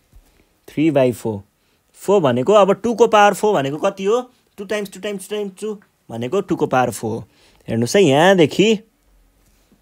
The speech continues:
यहाँदेखि एक, दुई, तिन, चार, यो भनेको टू को पावर फोर र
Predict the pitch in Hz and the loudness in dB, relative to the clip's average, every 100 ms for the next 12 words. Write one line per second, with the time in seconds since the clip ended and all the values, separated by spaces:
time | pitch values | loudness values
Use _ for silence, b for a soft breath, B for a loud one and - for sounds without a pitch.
0 | _ _ _ - - - - - _ _ | _ _ _ -20 -18 -18 -20 -20 _ _
1 | - - - _ _ _ _ _ _ - | -16 -16 -18 _ _ _ _ _ _ -2
2 | 127 180 196 202 208 135 160 180 - 123 | 2 4 4 2 0 0 0 0 -2 -8
3 | 117 147 175 - - 151 170 165 143 117 | 0 0 0 -4 -6 -4 -4 -4 -2 -2
4 | 101 _ _ _ - 151 160 123 139 202 | -4 _ _ _ -4 0 2 2 2 0
5 | - 196 190 175 175 208 196 135 113 98 | 2 0 2 4 4 4 0 -2 -2 -4
6 | - - 139 202 | -14 -2 2 4